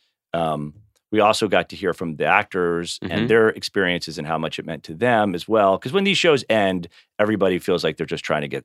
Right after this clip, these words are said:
Speaker 1: out of there, you know, by the
Speaker 2: Yeah.
Speaker 1: end, cast-wise. And so I think everybody now has had the opportunity to kind of appreciate that show as an important chapter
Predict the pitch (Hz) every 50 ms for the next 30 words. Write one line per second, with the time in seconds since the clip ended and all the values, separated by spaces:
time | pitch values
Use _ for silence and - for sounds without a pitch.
0 | _ - - - 64 - - - - - _ _ _ _ _ _ - 87 76 69
1 | 62 60 - _ _ _ - 80 - - 71 64 - - - _ _ _ _ _
2 | _ - 82 73 - - 76 71 67 - - - 101 - - 107 104 101 95 -
3 | 123 101 - _ 127 123 117 104 98 104 107 104 90 92 85 82 78 78 80 78
4 | 76 76 76 - 82 76 76 73 71 73 - - 76 - - 87 80 76 71 73
5 | 71 69 69 - _ _ _ _ _ _ _ - 87 - 90 80 78 76 76 -
6 | - _ _ _ _ _ _ _ _ _ _ _ _ _ _ _ _ _ _ -
7 | - - - 107 98 - - 90 80 76 73 71 - _ _ _ _ _ _ _
8 | _ 87 80 76 - - - - 95 87 80 78 73 73 71 71 67 - _ _
9 | 78 76 78 76 76 76 78 - - 78 76 - - - 92 - 80 76 - -
10 | 78 67 64 - - - 64 64 64